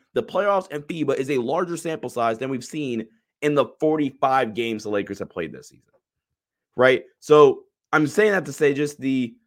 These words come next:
the argument about s-, like, "Oh, the teams are scouting him now" is bogus.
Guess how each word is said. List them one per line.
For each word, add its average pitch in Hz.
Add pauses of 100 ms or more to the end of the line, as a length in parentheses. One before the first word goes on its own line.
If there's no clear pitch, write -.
the 147
argument 156 (840)
about 143 (560)
s-, -
like, 127
"Oh, 156
the 110
teams 156
are 135
scouting 143
him 151
now" 151
is 135
bogus. 92